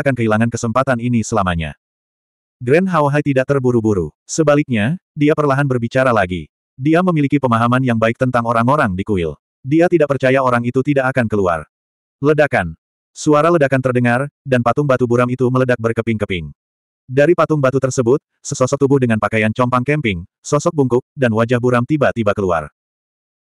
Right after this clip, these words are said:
Wajah orang ini sangat jelek. Ketika Grand Lily melihat wajah orang ini untuk pertama kalinya, dia tidak bisa menahan diri untuk tidak melompat ketakutan. Untungnya, keinginannya kuat, dan dia segera memulihkan ketenangannya. Apalagi tangan kanan orang ini kosong.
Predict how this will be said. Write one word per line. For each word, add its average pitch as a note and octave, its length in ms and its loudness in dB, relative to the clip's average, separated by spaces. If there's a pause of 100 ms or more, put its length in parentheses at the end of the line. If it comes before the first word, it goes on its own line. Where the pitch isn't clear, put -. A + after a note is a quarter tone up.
Wajah D3 340 2
orang D3 240 2
ini C3+ 220 0
sangat C#3+ 320 -2
jelek. G2+ 260 -2 (320)
Ketika D3+ 320 2
Grand D#3 200 2
Lily D3+ 180 2
melihat B2 240 0
wajah A#2 260 0
orang A#2 240 0
ini B2 140 0
untuk B2 180 -4
pertama A#2 300 0
kalinya, B2 400 0 (160)
dia C#3 240 0
tidak A#2 180 0
bisa A#2 160 -2
menahan G#2+ 300 0
diri A#2 180 0
untuk B2+ 200 -4
tidak C#3+ 280 0
melompat A#2 320 0
ketakutan. F#2 520 -4 (600)
Untungnya, D3 520 0 (220)
keinginannya D3+ 460 0
kuat, A2+ 280 2 (220)
dan C#3 220 0
dia B2+ 160 0
segera A#2 240 0
memulihkan A2+ 500 0
ketenangannya. F#2+ 540 -4 (560)
Apalagi D3+ 400 2
tangan C#3 320 0
kanan B2+ 240 0
orang A#2+ 240 -2
ini D3 200 -2
kosong. F#2 440 -2